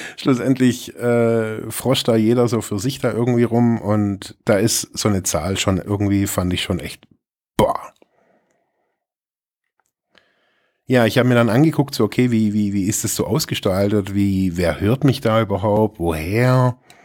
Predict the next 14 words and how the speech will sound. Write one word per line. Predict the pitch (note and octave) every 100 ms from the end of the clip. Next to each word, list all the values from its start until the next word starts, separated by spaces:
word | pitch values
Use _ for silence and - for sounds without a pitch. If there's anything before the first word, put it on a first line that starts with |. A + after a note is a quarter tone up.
| _ _ _ _ _ _ _
Die | F2+
Länder | E2 B2 D#3+
fand | - A#2+ B2
ich | A#2+
total | A#2 - A2 A2
interessant, | A#2 A2+ - G#2+ B2+ -
also | G2+ F2 F#2
dass | F2+ -
es, | F2 - - - _ _ _ _ _ _ _ _ -
ja, | - G#2 G2 G#2 G#2+ G#2 E2 - - _ _ _ _ _ _ _ _ _ _ _ _ - E2 - - _ _ _ _ _
weltweit | G#2 G#2 E2+ - D#2+ A#2+
eigentlich | G#2+ B2
gehört | - A2+ G#2+
wird. | A#2 C3+ -